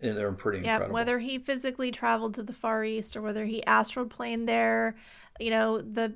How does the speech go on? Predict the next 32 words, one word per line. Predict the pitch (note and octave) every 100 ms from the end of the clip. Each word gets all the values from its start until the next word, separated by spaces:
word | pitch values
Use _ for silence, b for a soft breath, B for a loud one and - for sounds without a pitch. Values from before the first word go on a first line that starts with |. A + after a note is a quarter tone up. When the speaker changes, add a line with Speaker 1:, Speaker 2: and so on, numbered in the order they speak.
| -
Speaker 2:
heart | - B3 A#3+
of | A#3
the | G#3+
message | G#3+ - G#3+ G3
is | G3+
in | - G3
there, | G3+ G3 G3 G3 -
and, | G3 F#3+ F#3+ F#3+ -
um, | G3 G3 G3
it | G3
spoke | - - A3 A3
to | -
Wayne, | G#3 G#3 G3+ G3+ G3+
it | G3+ F#3+
spoke | - A3 G#3 -
to | G#3+
you, | G#3 G3+ G3+ G3+
it | G3+
spoke | - A#3+ A3+
to | - G#3+
us | G#3 - -
today. | A3 G#3 G3 G3+ G3 - B B B B B B
If | B3
you | C4
had | C4
one | B3 B3+ C4
message | B3 B3+ B3 A3+
you | A3+
could | B3
leave | A3 G#3 G#3
with | A3 G#3+
everyone, | G3+ G#3 G3+ G3+ G3+